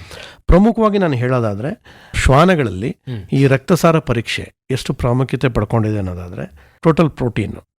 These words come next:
Speaker 1: ಯೂರಿಯಾ ಮತ್ತೆ ಕ್ರಿಯಾಟಿನಿನ್.
Speaker 2: ಹ್ಮ್.
Speaker 1: So ಈ ಮೂರು ಅಂಶಗಳನ್ನ ನಾವು ಪರಿಗಣನೆಗೆ ತಗೊಂಡು ಕಿಡ್ನಿ ಒಂದು ಅಫೆಕ್ಷನ್ ಆಗಿದೆಯಾ ಅಥವಾ
Speaker 2: ಹ್ಮ್.
Speaker 1: ಕಿಡ್ನಿ ಸಾಮಾನ್ಯವಾಗಿ ಮೂತ್ರಪಿಂಡ ಕಾರ್ಯನಿರ್ವಹಣೆ ಸರಿಯಾಗಿ ಇದೆಯಾ ಇಲ್ವಾ ಅಂತಕ್ಕಂಥದ್ದನ್ನ ನಾವು ಕಂಡಿಡ್ಕೊಬೋದು.
Speaker 2: ಹ್ಮ್.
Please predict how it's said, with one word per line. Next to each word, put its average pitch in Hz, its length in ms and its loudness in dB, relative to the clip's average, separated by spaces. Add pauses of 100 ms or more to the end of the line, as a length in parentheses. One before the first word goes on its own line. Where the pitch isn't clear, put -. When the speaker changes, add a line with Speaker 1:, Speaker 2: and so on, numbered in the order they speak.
(140)
Speaker 1:
ಯೂರಿಯಾ 120 460 0 (280)
ಮತ್ತೆ 170 500 -10 (140)
ಕ್ರಿಯಾಟಿನಿನ್. 131 600 0
Speaker 2:
ಹ್ಮ್. 123 100 -14
Speaker 1:
So 127 220 -4
ಈ 185 220 2
ಮೂರು 185 380 4
ಅಂಶಗಳನ್ನ 135 440 0
ನಾವು 117 220 0
ಪರಿಗಣನೆಗೆ 113 580 0
ತಗೊಂಡು 98 400 -4 (440)
ಕಿಡ್ನಿ 170 480 2
ಒಂದು 117 220 -2
ಅಫೆಕ್ಷನ್ 107 420 -2
ಆಗಿದೆಯಾ 98 420 -2
ಅಥವಾ 98 140 -6
Speaker 2:
ಹ್ಮ್. 113 80 -10
Speaker 1:
ಕಿಡ್ನಿ 120 320 -2
ಸಾಮಾನ್ಯವಾಗಿ 104 600 -4
ಮೂತ್ರಪಿಂಡ 120 600 -4 (240)
ಕಾರ್ಯನಿರ್ವಹಣೆ 104 600 -2
ಸರಿಯಾಗಿ 104 400 -4
ಇದೆಯಾ 113 300 -4 (460)
ಇಲ್ವಾ 151 240 4
ಅಂತಕ್ಕಂಥದ್ದನ್ನ 101 640 -8
ನಾವು 101 320 -10 (100)
ಕಂಡಿಡ್ಕೊಬೋದು. - 840 -10
Speaker 2:
ಹ್ಮ್. 98 100 -14